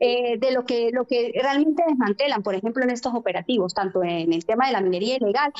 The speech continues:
como en el tema de las cárceles. ¿Cuántos detenidos realmente y cuántos culpables existen en el tema de la minería ilegal? De personas inocentes, personas, eh, de comunidades indígenas que lo único que piden es el respeto de, de su zona ancestral.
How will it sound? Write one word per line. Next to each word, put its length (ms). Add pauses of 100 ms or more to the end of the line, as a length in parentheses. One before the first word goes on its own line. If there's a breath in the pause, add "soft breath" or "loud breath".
(140 loud breath)
como 220
en 60
el 60
tema 300
de 80
las 160
cárceles. 420
¿Cuántos 320
detenidos 440
realmente 520
y 60
cuántos 320
culpables 600
existen 440
en 100
el 100
tema 220
de 60
la 100
minería 380
ilegal? 360 (160)
De 140
personas 380
inocentes, 760 (260)
personas, 520 (160 loud breath)
eh, 120
de 120
comunidades 680
indígenas 800
que 100
lo 80
único 240
que 140
piden 480
es 320
el 120
respeto 840 (260 loud breath)
de, 520
de 100
su 140
zona 500
ancestral. 580